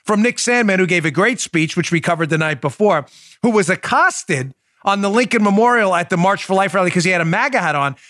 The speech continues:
You can go to a rally that's conservative, stand there, say nothing like Sandmann didn't, and have a red hat on, get accosted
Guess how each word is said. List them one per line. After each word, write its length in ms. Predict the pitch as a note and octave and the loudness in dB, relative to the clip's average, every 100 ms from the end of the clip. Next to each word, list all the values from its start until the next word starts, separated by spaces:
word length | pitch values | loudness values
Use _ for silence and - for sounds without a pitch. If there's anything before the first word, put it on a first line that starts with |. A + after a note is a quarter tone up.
| - - | -16 0
You 240 | F#3+ F#4+ | 2 2
can 240 | - D#4+ G#3 | 2 -2 0
go 320 | G#3 B3+ C#4 | 2 2 2
to 160 | C4 | 2
a 100 | A3+ | 2
rally 600 | G3 F3+ A3 B3+ E3+ A#2+ | 2 2 0 0 -2 -4
that's 260 | A#2+ E3+ - | -2 -2 -2
conservative, 720 | - E3+ - A#3+ A#3+ D#3 A#2+ - - - | -2 -2 0 0 0 -2 -6 -10 -20 -10
stand 640 | - - C#4+ D4+ E4+ C#4+ | -6 -4 0 2 2 2
there, 400 | G#3 F3 E3 E3 _ _ - | 2 0 -2 -6 _ _ -10
say 400 | - C4+ B3+ B3 | -4 0 0 2
nothing 720 | A#3 C4 E4+ - G#3+ D#3+ F3 | 2 2 2 0 -2 0 0
like 240 | G3 G3+ | 0 0
Sandmann 540 | - B3+ C4+ A#3+ F#3 | -2 0 2 2 0
didn't, 260 | D3+ C#3+ D#3 - | 2 0 0 -4
and 120 | - G#3+ | -4 0
have 160 | C4+ | 0
a 60 | A#3+ | 0
red 280 | G#3+ C4 A#3 | 0 0 2
hat 260 | B3 D4 | 0 2
on, 200 | G3 E3+ - - | 0 -2 -6 -6
get 120 | A3+ | -2
accosted 1000 | G#3+ G#3 - C4 E4 F4 - F#3+ D3 E3 | -2 -4 -2 0 2 0 -2 -2 -2 -4